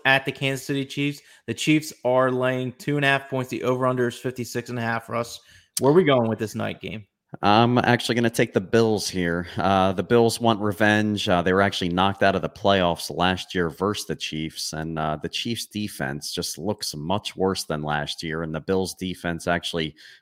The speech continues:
Speaker 2: m-, looks much better than last year. So I think the Bills are more improved. They're more balanced team this year. I actually like 'em. Their problem last year is the defense was a little iffy and they didn't have a run game. Um, but I definitely like them this season.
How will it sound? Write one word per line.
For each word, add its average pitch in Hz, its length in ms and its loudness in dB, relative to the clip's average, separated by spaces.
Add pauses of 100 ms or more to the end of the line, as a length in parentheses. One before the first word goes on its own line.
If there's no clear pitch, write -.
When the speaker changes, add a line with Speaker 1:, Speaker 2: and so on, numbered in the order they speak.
(160)
Speaker 2:
m-, 76 200 -12
looks 85 400 -2
much 92 320 -2
better 107 240 2
than 71 180 -4
last 71 380 -6
year. 73 160 -4
So 80 460 0
I 80 100 -2
think 95 220 -6
the 78 80 -10
Bills 95 320 -2
are 85 100 -4
more 90 220 -2
improved. 95 480 -6
They're 85 80 -4
more 90 220 0
balanced 85 640 -2
team 101 240 -6
this 73 240 -6
year. 76 80 -2
I 78 100 2
actually 80 300 -4
like 82 340 -2
'em. 71 200 -8 (260)
Their 80 80 -6
problem 87 400 0
last 95 280 -2
year 78 120 -2
is 76 100 -8
the 80 80 -10
defense 87 480 -6
was 80 120 -6
a 80 60 -8
little 82 300 -4
iffy 90 360 -4
and 80 120 -4
they 78 80 -4
didn't 82 200 -4
have 78 140 -4
a 78 60 -6
run 82 320 -4
game. 87 380 -4 (440)
Um, 71 340 -4
but 71 140 0
I 73 40 0
definitely 85 360 -2
like 78 240 -4
them 78 180 -4
this 78 140 -6
season. 78 560 -6